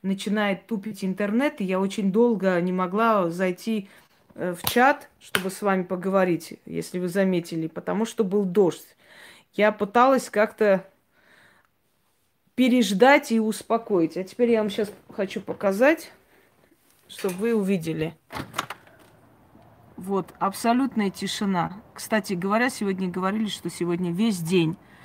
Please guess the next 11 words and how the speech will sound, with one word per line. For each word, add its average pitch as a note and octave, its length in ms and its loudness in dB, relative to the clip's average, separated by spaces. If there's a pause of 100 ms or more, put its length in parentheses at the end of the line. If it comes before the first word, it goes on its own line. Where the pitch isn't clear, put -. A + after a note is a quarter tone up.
(440)
там E3 160 0
всю A3+ 340 2
ночь G3+ 440 4
будет F3+ 380 -2 (2000)
жуткий G#3 420 2
дождь, B3 560 4
ветер, A3 580 2
вообще F#3 320 0
не A3+ 120 6
останавливался. E3 1120 -2
Видите? F#3+ 520 -6